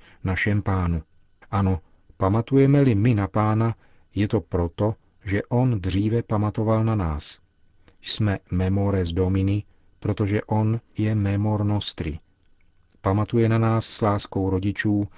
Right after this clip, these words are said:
bratra, přítele i ve chvíli smrti. A třeba, že se někdy může zdát,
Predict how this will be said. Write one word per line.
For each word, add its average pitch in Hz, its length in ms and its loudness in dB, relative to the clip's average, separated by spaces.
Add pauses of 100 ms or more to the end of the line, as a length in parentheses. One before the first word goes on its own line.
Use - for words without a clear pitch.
(240)
bratra, 104 520 0 (300)
přítele 101 560 0 (360)
i 110 140 0
ve 104 120 -2
chvíli 113 400 0
smrti. 95 440 -6 (1040)
A 98 100 0
třeba, 113 320 0
že 107 120 0
se 104 180 -2
někdy 101 320 0
může 101 300 0
zdát, 98 460 -2